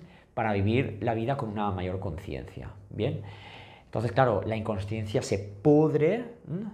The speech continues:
Eh, se, se tiene que drenar, ¿m? Y muchas veces en esos procesos, no todas las personas que tienen mucho Escorpio, pues, eh, lo saben hacer de una manera ordenada, maravillosa, estupenda, fantástica. No, hay veces que,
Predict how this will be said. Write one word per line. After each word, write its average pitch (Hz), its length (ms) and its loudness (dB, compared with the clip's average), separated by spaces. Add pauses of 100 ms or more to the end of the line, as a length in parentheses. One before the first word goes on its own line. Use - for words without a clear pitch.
(100)
Eh, 156 160 -2
se, 104 380 -2
se 104 180 -2
tiene 113 220 -2
que 123 120 4
drenar, 127 640 2 (220)
¿m? 185 160 -6 (300)
Y 135 380 0 (260)
muchas 131 280 0
veces 160 280 2
en 104 60 0
esos 107 220 -2
procesos, 135 420 0
no 113 140 -4
todas 113 200 4
las 110 140 0
personas 135 480 -2
que 151 560 4
tienen 104 320 0
mucho 107 240 -2
Escorpio, 147 760 -2
pues, 131 600 2
eh, 101 240 0
lo 92 80 -4
saben 101 180 -4
hacer 101 160 -4
de 98 80 -4
una 90 140 -4
manera 87 380 -2
ordenada, 127 580 0
maravillosa, 98 680 -2
estupenda, 113 580 -6
fantástica. 98 600 -4
No, 95 140 0
hay 87 100 2
veces 90 300 -4
que, 110 260 -2